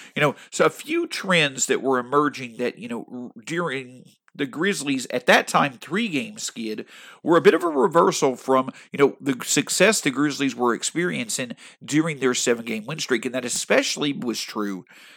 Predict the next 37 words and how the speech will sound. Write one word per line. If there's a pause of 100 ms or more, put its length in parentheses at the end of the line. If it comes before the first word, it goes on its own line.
(140)
during
the,
when
it
came
to
the
Grizzlies' (140)
defense.
Now, (300)
obviously,
their
ability
to
create
turnovers (240)
was
a
huge,
huge (160)
benefit (220)
to
this
Grizzlies
team,
and
that's
gonna
be
a
calling
card
for
this
defense
going
forward,